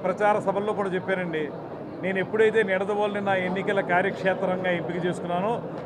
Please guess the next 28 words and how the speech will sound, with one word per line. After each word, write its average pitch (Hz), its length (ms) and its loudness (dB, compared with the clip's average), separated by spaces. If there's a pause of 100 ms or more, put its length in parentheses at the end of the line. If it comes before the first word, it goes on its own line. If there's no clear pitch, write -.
ఇక 180 80 0
ఎప్పుడు 190 480 2
కూడా 196 300 4
నిడదవోలే 185 540 0
నా 185 120 0
స్వగ్రామం 165 520 -2
అని 160 120 -2
చెప్పాను. 143 380 -4 (340)
అక్కడ 202 220 2
నేను 208 380 2 (280)
ప్రస్తుతానికి 196 460 2
అద్దెంట్లో 180 420 0
ఉంటున్నాను, 170 400 -2 (360)
త్వరలోనే 214 480 2
సొంత 180 320 -2
ఇంటిని 190 260 -4
ఏర్పాటు 180 360 0
చేసుకోవడానికి 180 400 -2
ప్రయత్నం 165 360 -2
చేస్తాను. 156 380 -2 (400)
ఏదేమైనప్పటికీ 202 760 4
నిడదవోలులో 185 480 -2
ఉంటాను. 175 300 0 (400)
కాకపోతే 220 220 6 (100)
రాష్ట్ర 220 380 4
మంత్రిని 233 400 0
అయ్యాను 208 260 0
కాబట్టి 180 420 -2